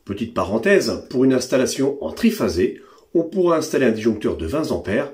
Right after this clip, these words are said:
et, euh, on câblera le circuit en deux virgule cinq millimètres carrés. Alors pour le chauffe-eau et le chauffage électrique,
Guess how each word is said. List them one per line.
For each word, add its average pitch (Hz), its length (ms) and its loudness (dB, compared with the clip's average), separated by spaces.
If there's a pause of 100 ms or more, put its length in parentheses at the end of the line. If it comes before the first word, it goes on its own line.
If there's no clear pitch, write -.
(600)
et, 160 280 6
euh, 101 280 -2
on - 100 0
câblera 120 360 2
le 92 80 2
circuit - 540 -6
en 80 160 -8
deux 156 200 -2
virgule 95 320 0
cinq 135 240 -6
millimètres 104 320 -2
carrés. 76 200 -12 (580)
Alors 101 240 -10
pour 113 180 -2
le 208 140 8
chauffe-eau 226 720 4
et 135 80 2
le 117 120 6
chauffage 139 640 0
électrique, 110 520 0